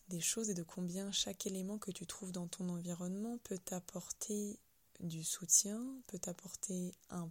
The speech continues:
point de vue, peut t'apporter une vision différente, une réflexion autre, et combien c'est important si tu ressens l'appel de solliciter des personnes,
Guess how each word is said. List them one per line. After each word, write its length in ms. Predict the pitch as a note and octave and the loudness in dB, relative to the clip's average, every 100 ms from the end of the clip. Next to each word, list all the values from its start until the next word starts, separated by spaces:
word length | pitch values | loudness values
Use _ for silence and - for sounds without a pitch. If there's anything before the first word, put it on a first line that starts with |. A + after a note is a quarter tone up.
| E3+ | -8
point 260 | - F#3+ F#3 | -8 -4 -2
de 80 | |
vue, 320 | E3+ E3+ F3 G3+ | -2 -4 -6 -8
peut 100 | - | -10
t'apporter 680 | F3+ F3 - F3 - F#3+ F3+ | -6 -6 -6 -8 -4 -4 -2
une 200 | F3 E3 | -2 -2
vision 640 | E3 F3+ F#3+ F#3 F#3+ G3 G3 - - - | -2 0 2 2 0 -4 -10 -16 -20 -10
différente, 880 | F3+ E3 E3 F3 E3+ E3+ G3 - - - - - - - - - - - | -4 -4 -2 -2 -4 -4 -6 -4 -4 -4 -16 -16 -18 -20 -20 -20 -20 -6
une 180 | F#3 F3 | -2 -2
réflexion 840 | E3+ G3+ G3+ F#3+ F3+ - G3 F3+ - | 0 -2 -2 -2 2 2 2 -4 -4
autre, 480 | G3 A#3 - - - - - - - - | -2 2 0 0 -10 -20 -20 -20 -12 -8
et 80 | |
combien 420 | F3+ F3+ G3+ A3 - - - - - | -4 -2 -2 -4 -8 -16 -20 -20 -4
c'est 180 | - - | 6 6
important 460 | F#3+ F3+ F3+ - A3 | 6 -4 -4 2 8
si 160 | - | 8
tu 180 | F3+ - | 6 -2
ressens 460 | E3 F3 G3 - G#3 | -2 2 6 6 6
l'appel 360 | F3 E3 G3+ | -4 -2 -2
de 140 | F3+ D#3+ | -2 4
solliciter 640 | - - F3+ F3+ - - | 4 4 4 4 4 2
des 140 | F#3 E3+ | 0 -2
personnes, 640 | E3+ E3 - G3 A3 G3 | -4 6 6 6 2 -2